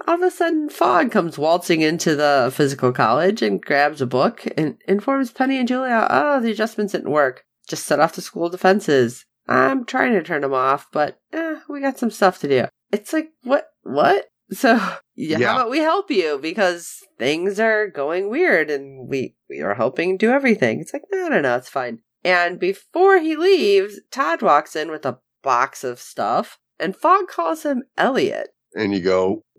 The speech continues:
Speaker 2: "Just wait a damn minute here."
Speaker 1: Right. I'm like, "What?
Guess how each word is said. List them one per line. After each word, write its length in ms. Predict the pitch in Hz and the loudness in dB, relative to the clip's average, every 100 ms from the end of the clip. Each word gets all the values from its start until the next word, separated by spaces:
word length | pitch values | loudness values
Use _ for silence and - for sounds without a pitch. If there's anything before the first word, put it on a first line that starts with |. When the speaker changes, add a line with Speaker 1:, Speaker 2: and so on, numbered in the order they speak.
| 156 | -10
Speaker 2:
"Just 800 | 135 180 175 147 139 131 123 - | -2 0 2 2 2 0 -2 -4
wait 380 | 110 131 120 117 | -2 0 2 2
a 60 | 110 | 0
damn 420 | 117 117 110 110 | 0 2 0 0
minute 300 | 120 120 117 | 2 2 0
here." 360 | 139 180 220 - | 0 0 0 0
Speaker 1:
Right. 360 | 185 160 123 - _ | 0 0 -2 -10 _
I'm 60 | 151 | -18
like, 200 | 135 123 _ | -16 -16 _
"What? 560 | - 92 120 277 359 | -10 -4 -2 0 -4